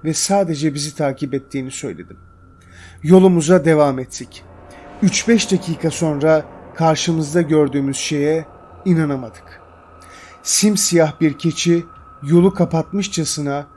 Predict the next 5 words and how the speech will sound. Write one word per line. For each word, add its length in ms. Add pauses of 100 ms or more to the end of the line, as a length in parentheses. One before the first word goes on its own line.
(240)
ayaklarını 640
germiş 720 (320)
yolun 280
ortasında 640
duruyordu. 540